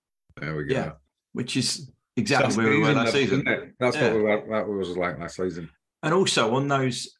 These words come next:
Speaker 2: as Si pointed out last week, one of the things we were talking about, maybe effort and intensity, was that, that when a set piece went not to plan last week, we weren't backing up or causing, you know what I mean? They were breaking us easy, right?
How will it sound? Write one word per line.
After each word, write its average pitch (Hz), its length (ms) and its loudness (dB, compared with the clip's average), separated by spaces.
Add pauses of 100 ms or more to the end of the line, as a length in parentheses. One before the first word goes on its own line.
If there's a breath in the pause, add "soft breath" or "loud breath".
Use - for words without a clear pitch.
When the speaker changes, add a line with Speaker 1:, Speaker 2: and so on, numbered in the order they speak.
Speaker 2:
as 131 140 -2
Si 156 200 2
pointed 123 300 0
out 107 140 2
last 104 220 -4
week, 101 320 -2 (580)
one 107 200 -2
of 98 80 0
the 95 60 -8
things 104 200 -2
we 101 80 -4
were 101 60 -6
talking 104 260 -4
about, 92 540 0
maybe 101 460 -2
effort 95 200 -6
and 92 100 -8
intensity, 101 520 -4
was 95 260 -6
that, 101 200 0 (200)
that 101 160 -4
when 127 200 2
a 113 60 0
set - 280 -4
piece - 360 -4 (200)
went 110 460 0 (180)
not 113 280 0
to 117 80 -4
plan 120 400 2
last 69 280 -6
week, 226 340 -4 (840 soft breath)
we 113 100 2
weren't 107 420 2
backing 117 340 0
up 101 220 0
or 101 100 -6
causing, 104 440 -2
you 110 100 -6
know 113 100 0
what 110 60 -2
I - 40 -2
mean? 98 80 -2
They 104 80 -2
were 101 80 0
breaking 107 360 -2
us 90 160 -10
easy, 85 240 -6
right? 113 240 -2